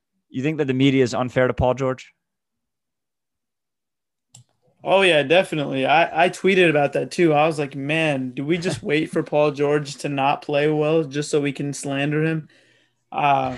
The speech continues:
Speaker 1: <laughs>
Speaker 2: he's having a great season. That's what's make-, makes it more puzzling. It would be one thing if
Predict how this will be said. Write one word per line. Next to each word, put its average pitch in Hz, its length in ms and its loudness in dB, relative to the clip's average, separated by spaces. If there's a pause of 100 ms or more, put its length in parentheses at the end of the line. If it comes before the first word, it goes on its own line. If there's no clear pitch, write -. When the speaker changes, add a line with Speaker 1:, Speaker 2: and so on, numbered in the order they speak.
(200)
Speaker 1:
<laughs> - 220 -20
Speaker 2:
he's 202 180 2
having 240 240 4
a 196 100 2
great 202 280 2
season. 220 480 0
That's 160 220 0
what's 185 220 -2
make-, 190 280 -2
makes 147 480 -4
it 185 80 0
more 170 180 2
puzzling. 165 460 -2
It 156 60 0
would 175 100 0
be 196 140 0
one 170 320 -2
thing 160 180 0
if 147 220 -4